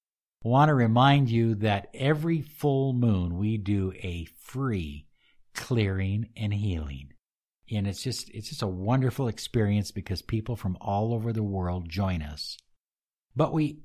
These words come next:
we only have a limited number of spaces.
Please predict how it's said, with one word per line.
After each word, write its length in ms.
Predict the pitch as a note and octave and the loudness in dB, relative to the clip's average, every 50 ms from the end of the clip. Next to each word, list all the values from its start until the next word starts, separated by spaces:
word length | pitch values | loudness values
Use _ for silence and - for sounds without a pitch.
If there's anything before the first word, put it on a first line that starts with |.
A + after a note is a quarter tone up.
| - - | -12 -6
we 180 | B2+ B2 C3+ | -4 0 2
only 220 | E3+ G#3 A#3+ A#3 F3+ | 2 4 4 2 2
have 280 | A2+ A2+ D3+ D#3 C#3+ | 0 0 0 0 2
a 60 | B2 | 2
limited 560 | A#2 G#2+ A2 A#2+ C#3 C#3+ C#3+ C3 A#2+ A2+ G2+ G2+ | 0 0 2 4 4 4 4 4 2 2 0 2
number 380 | G#2 A2+ A#2 A#2 A2 A2 G#2 | 2 2 4 2 2 2 0
of 80 | F#2 - | 0 -2
spaces. 800 | - - - - A2+ A2 G2+ F#2 - - E2 - - - - | -6 -10 -6 -2 0 0 0 0 -4 -10 -12 -12 -14 -18 -18